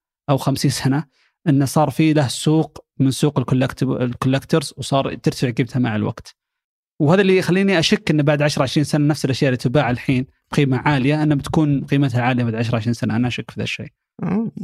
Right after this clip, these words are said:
Speaker 2: على حسب ال-، العرض والطلب، الناس تبغاها، بس الناس اللي راحت اشترت ال-، إيش يسمونها؟ إن إف، إيه إف جيز، non fungible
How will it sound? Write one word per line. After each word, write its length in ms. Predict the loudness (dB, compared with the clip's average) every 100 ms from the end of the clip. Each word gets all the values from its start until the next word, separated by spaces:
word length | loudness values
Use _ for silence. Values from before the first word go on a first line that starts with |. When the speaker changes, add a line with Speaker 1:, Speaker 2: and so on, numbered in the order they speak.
| -8
Speaker 2:
على 260 | -2 -2
حسب 300 | 0 -2 0
ال-، 160 | 0 2
العرض 380 | 2 2 2 2
والطلب، 380 | 0 2 2 2
الناس 280 | 0 -2
تبغاها، 300 | -4 0 0
بس 200 | -2 -2
الناس 460 | -2 0 0 -2 0
اللي 120 | 0
راحت 180 | 0 0
اشترت 460 | -4 -2 -4 -2 -6
ال-، 320 | -6 -6 -8 -10 -12 -18 -20 _ _ -20 -8
إيش 160 | -4 -4
يسمونها؟ 600 | -4 -4 -4 -6 -4 -2
إن 60 |
إف، 300 | -2 -4 -20 _ -20 _ _ _ _ _ _ _ -2
إيه 120 | 0
إف 120 | -2
جيز، 340 | -2 -2 -4 -6
non 400 | -4 2 2 2
fungible 760 | 0 0 0 -2 -2 -2 -6